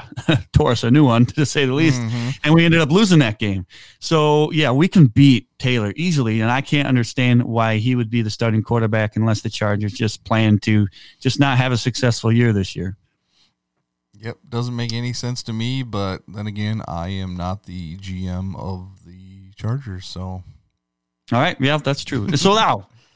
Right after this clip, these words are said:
Speaker 1: we beat the Chargers. We're now six and four. We are
Speaker 2: Ooh.
Speaker 1: set. We are heading to the playoffs,
Speaker 2: Let's
Speaker 1: right?
Speaker 2: go to the N F C West.
Speaker 1: Oh, so let's play the Arizona Cardinals, who weren't great last year, but
Speaker 2: But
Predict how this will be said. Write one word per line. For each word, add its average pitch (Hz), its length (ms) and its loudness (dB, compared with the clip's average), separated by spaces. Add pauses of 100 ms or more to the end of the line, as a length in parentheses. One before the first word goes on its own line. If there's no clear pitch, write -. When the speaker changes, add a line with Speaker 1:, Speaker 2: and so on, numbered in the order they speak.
(380)
Speaker 1:
we 190 200 0
beat 175 260 0
the 156 80 -2
Chargers. 104 480 0
We're 143 120 4
now 170 160 6
six - 360 -2
and 175 120 -2
four. 185 320 0
We 359 220 2
are 185 300 4
Speaker 2:
Ooh. 104 40 -2
Speaker 1:
set. 101 540 -2 (120)
We 175 140 2
are 165 160 4 (160)
heading 202 300 2
to 185 100 0
the 185 80 4
playoffs, 202 400 2
Speaker 2:
Let's 254 200 2
Speaker 1:
right? 185 120 0
Speaker 2:
go 247 180 4
to 190 300 -6
the 117 340 -6
N 107 180 -2
F 127 220 -2
C 107 320 -8
West. - 640 -16 (420)
Speaker 1:
Oh, 160 300 -2
so 147 260 -2
let's 151 360 -4 (100)
play 151 240 2
the 131 300 2
Arizona 127 420 2
Cardinals, 147 640 2
who 131 200 2
weren't 135 340 0
great 139 320 0
last 143 360 0
year, 170 380 2
but 127 840 4
Speaker 2:
But 117 120 -10